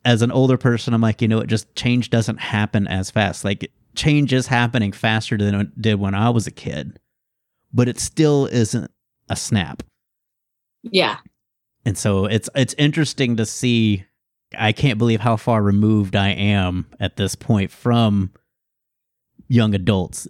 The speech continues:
Speaker 1: And it's like, wow, this is what, like, school now is not, is done virtually. Like, people can literally do school from home, which when I was a kid,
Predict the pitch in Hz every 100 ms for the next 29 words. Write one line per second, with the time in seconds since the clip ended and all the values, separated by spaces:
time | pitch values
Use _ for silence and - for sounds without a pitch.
0 | - 98 92 90 90 90 - 90 - 98
1 | 95 107 87 85 107 - 113 104 110 101
2 | - _ - 107 104 - 160 160 131 90
3 | 90 113 107 - 104 95 113 107 98 110
4 | 135 - - - 85 - 127 - 120 110
5 | - _ _ _ _ _ _ _ - 135
6 | 123 123 147 165 160 139 123 104 131 120
7 | - - 127 123 127 - 107 95 101 92
8 | 92 _ _ _ _ _ _ _ - -
9 | 113 113 - - 104 120 135 117 117 -
10 | 104 98 92